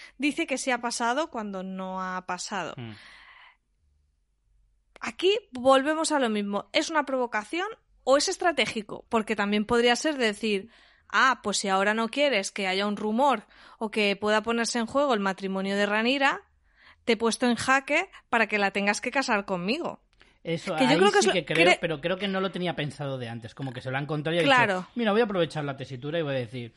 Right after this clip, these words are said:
Speaker 2: mira, si lo casas conmigo, ni escándalo ni leches. No, no hay
Speaker 1: Claro,
Speaker 2: virtud
Speaker 1: entonces
Speaker 2: que valga ni nada. Cásala conmigo. Encima tienes a dos de tus familiares en el reino. La, la,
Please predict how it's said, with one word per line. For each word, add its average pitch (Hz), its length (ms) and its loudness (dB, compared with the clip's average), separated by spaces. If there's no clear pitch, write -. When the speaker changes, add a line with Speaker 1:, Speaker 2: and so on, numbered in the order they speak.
Speaker 2:
mira, 180 160 0
si 147 60 -2
lo 170 100 2
casas 220 200 2
conmigo, 226 360 2
ni 202 80 2
escándalo 214 400 -2
ni 160 120 -2
leches. - 520 -10
No, 160 160 0
no 151 60 0
hay 143 60 -4
Speaker 1:
Claro, 226 280 6
Speaker 2:
virtud 165 80 6
Speaker 1:
entonces 226 260 2
Speaker 2:
que 151 40 0
valga 214 440 2
ni 202 140 0
nada. 135 280 -2
Cásala 117 260 -8
conmigo. 262 600 -6
Encima 180 380 0
tienes 165 300 -2
a 143 60 -2
dos 160 180 -2
de 160 100 -4
tus 147 140 -4
familiares 151 480 -2
en 131 100 -4
el 127 160 -4
reino. 220 440 -2
La, 131 360 -6
la, 131 240 -4